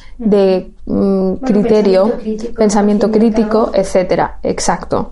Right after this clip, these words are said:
Speaker 2: De no creerte cualquier cosa porque sí, sino que puede haber un proceso de, de, de estudio, de análisis, de reflexión
Speaker 1: Ujú.
Speaker 2: y, y comprobar si te resuena también a ti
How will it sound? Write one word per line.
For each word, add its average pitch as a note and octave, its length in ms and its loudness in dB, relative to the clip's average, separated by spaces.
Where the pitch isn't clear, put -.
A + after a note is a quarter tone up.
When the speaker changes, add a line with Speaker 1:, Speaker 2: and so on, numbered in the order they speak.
Speaker 2:
De A3 140 -4
no A3 180 -2
creerte A#3 800 -2
cualquier A3 360 -4
cosa A3+ 280 -6
porque A3+ 260 -6
sí, D4 300 -8
sino G#3+ 340 -8
que G3+ 120 -8
puede G3+ 220 -12
haber G3 260 -10
un G#3 60 -10
proceso A3 440 -12
de, G#3+ 600 -10
de, G#3 920 -6
de A3+ 100 -4
estudio, B3+ 640 -4
de A3+ 100 0
análisis, A#3+ 680 -4
de G#3+ 120 -4
reflexión A#3+ 800 0
Speaker 1:
Ujú. A#3+ 80 -2
Speaker 2:
y, A3 320 -4
y G#3 80 -6
comprobar G3+ 720 -6
si - 460 -6
te A#3+ 120 0
resuena D4+ 380 -6
también C4+ 280 -4
a C4 120 -4
ti D4 280 -8